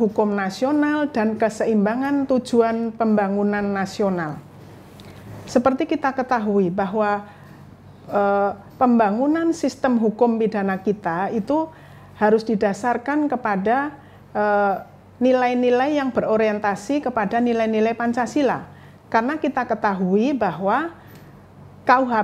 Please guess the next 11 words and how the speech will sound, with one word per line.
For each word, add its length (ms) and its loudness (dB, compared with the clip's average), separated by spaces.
P 160 4
selama 480 -2
ini 400 2
sebagai 480 0
hukum 320 2
pidana 400 0
material 640 0
kita 480 -2
itu 240 -2
didasarkan 960 -2
kepada, 640 -2